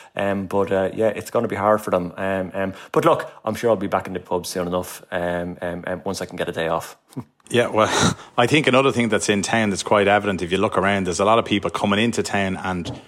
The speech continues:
Speaker 2: drinking on the streets who aren't in the pubs. Like, there's this kind of culture now, the younger kids, and it's quite alarming 'cause I think it makes, uh, y-, like,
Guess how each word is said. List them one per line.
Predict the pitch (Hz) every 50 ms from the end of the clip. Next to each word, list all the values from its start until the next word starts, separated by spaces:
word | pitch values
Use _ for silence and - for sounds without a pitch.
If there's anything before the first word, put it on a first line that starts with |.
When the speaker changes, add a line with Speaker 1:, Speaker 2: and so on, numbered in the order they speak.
| _ _ - -
Speaker 2:
drinking | - 110 113 113 110 - 101
on | 98 95 92
the | 87
streets | - - 110 104 95
who | - - 104
aren't | 107 104 95 -
in | 107 113 123
the | 120
pubs. | - - 104 101 92 87
Like, | 92 87
there's | 85 87 87
this | 117 113
kind | - - 107 101
of | -
culture | - 104 107 101 - -
now, | 101 98 95
the | 90
younger | 92 101 113 120 110 101
kids, | - - 107 104 90 -
and | 78 90 98 95 87
it's | 92 90 -
quite | - - 131 131
alarming | 110 98 101 104 107 104 101 92
'cause | 87 - 98 95 87 - - - - - - - - - - -
I | -
think | - - 135 -
it | 107
makes, | 101 107 110 104 - - - -
uh, | - 95 95 85 107
y-, | 104 101
like, | 104 107 101 - -